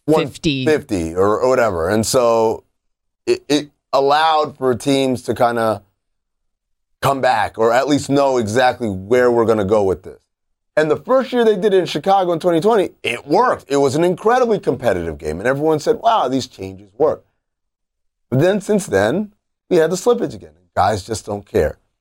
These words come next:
Speaker 2: I think what the league did was they sat down and they said, "If we're gonna get the same bullshit effort level, then let's not have it super complicated for fans."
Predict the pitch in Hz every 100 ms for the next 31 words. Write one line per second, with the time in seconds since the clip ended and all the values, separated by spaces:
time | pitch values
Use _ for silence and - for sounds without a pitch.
0 | _ _ - 117 180 165 123 131 160 123
1 | 95 107 208 71 64 92 92 - 147 113
2 | 117 110 95 92 90 80 69 _ _ _
3 | _ _ _ _ _ _ _ _ _ 156
4 | 147 170 240 247 220 143 - 143 156 165
5 | 131 90 131 139 - 139 - 113 139 -
6 | 131 135 165 226 - _ _ _ _ _
7 | _ _ _ _ - - 151 165 190 202
8 | 202 - 170 165 147 - - 160 156 135
9 | 151 170 147 120 123 110 120 110 233 220
10 | 110